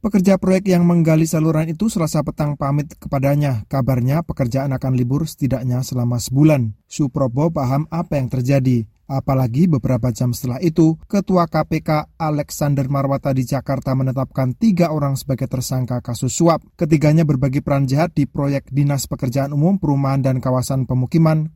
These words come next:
Kota Yogyakarta. Proyek itulah yang sedang dikerjakan tepat di depan warung Suprobo.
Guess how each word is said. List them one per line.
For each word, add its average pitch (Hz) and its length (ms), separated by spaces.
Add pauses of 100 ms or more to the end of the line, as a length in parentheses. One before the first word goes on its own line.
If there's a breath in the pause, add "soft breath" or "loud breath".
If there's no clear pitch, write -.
Kota 190 320
Yogyakarta. 127 960
Proyek 147 320
itulah 156 240
yang 147 160
sedang 139 320
dikerjakan 135 640
tepat - 400
di 143 160
depan 131 400
warung 123 240
Suprobo. 127 720